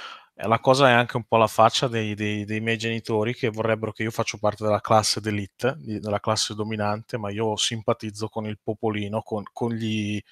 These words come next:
con i lavoratori e cose del genere e, e cerco di unirmi a una loro causa, magari ispirato da questo alleato che ho. E poi nemico,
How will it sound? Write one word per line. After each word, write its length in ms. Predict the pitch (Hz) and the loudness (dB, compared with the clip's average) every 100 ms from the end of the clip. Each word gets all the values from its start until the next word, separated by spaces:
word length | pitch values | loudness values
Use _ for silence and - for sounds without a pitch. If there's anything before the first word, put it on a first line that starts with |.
| _ | _
con 160 | - 127 | 0 2
i 80 | |
lavoratori 640 | 123 120 120 123 123 123 117 | 4 6 6 6 6 4 4
e 80 | 110 | 2
cose 260 | 113 110 | 0 0
del 160 | 117 120 | 0 0
genere 560 | 117 113 110 120 131 - - - - - _ _ _ _ | 0 -2 0 0 0 -4 -20 -20 -20 -20 _ _ _ _
e, 840 | 113 117 113 110 107 107 104 101 - | 2 6 6 4 2 2 0 -4 -10
e 300 | - - 123 | -18 -6 0
cerco 400 | - 120 - 127 | 2 2 2 0
di 240 | 120 110 | 2 0
unirmi 340 | 107 104 107 117 | 0 -2 -2 0
a 60 | |
una 120 | 110 104 | 2 2
loro 200 | 104 104 | 0 0
causa, 500 | 104 101 101 107 110 _ _ _ _ _ | 2 2 2 -2 -4 _ _ _ _ _
magari 400 | 110 117 120 - _ - - _ _ | 4 4 4 0 _ -20 -20 _ _
ispirato 560 | 117 - 113 110 113 | -8 0 6 8 8
da 100 | 104 | 0
questo 300 | 101 98 104 | 0 -2 0
alleato 380 | 101 98 98 98 | 0 2 0 -2
che 120 | - | -6
ho. 60 | 95 | -6
E 80 | - | -6
poi 200 | - 117 | -4 -2
nemico, 720 | 113 135 113 104 - 135 160 | -2 -2 -4 -6 -2 -2 -2